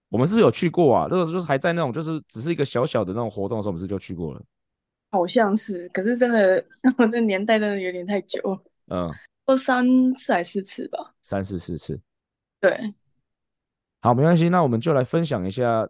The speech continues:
Speaker 1: 这次不算啦，之前台湾日比较有印象的画面，我们从去过比较少次的先分享，因为去过比较多次，可能比较多可以分享，所以去过少次的，你不只要把，把最重要先讲掉，比如说有要讲，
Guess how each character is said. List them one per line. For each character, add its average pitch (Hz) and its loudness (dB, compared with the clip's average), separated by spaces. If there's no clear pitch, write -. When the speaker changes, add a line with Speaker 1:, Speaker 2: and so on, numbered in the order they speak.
Speaker 1:
这 208 2
次 - -4
不 120 -6
算 123 0
啦， 101 -2
之 - -8
前 151 2
台 117 -2
湾 127 2
日 135 -2
比 - -8
较 123 0
有 90 -4
印 113 -6
象 110 -6
的 98 -6
画 104 -4
面， 101 -2
我 104 -4
们 110 -4
从 160 -4
去 - -6
过 208 2
比 139 -4
较 175 2
少 113 0
次 143 -4
的 123 -2
先 117 -4
分 113 -4
享， 95 -6
因 147 -4
为 165 0
去 - -10
过 165 0
比 117 -6
较 131 4
多 127 -2
次， 135 -8
可 104 -10
能 82 -8
比 78 -14
较 113 -2
多 110 -2
可 107 -4
以 85 -2
分 90 -6
享， - -10
所 - 0
以 151 2
去 - -4
过 165 2
少 107 -2
次 - -8
的， 92 -4
你 101 -4
不 107 -6
只 123 -2
要 101 0
把， 95 -4
把 104 -2
最 139 0
重 131 2
要 120 2
先 113 -4
讲 76 -8
掉， 95 -4
比 98 -8
如 98 -6
说 117 -4
有 110 -2
要 113 0
讲， - -8